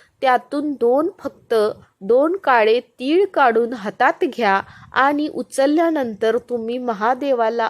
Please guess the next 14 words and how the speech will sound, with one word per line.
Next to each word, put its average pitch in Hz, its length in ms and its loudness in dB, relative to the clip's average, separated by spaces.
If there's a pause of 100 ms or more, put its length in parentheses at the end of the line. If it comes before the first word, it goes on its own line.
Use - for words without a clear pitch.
अशी 254 300 -4
प्रार्थना 226 680 -2
करा 240 520 0 (460)
की, 294 140 -2
"मी 311 160 -4
हे 269 300 -2
काळे 226 460 2
तीळ 302 340 -4 (120)
औषध 254 460 -2
म्हणून 262 460 -4
घेत 214 460 0
आहे. 202 420 -4 (380)
माझ्या 220 420 0
कुटुंबामध्ये 269 1120 -4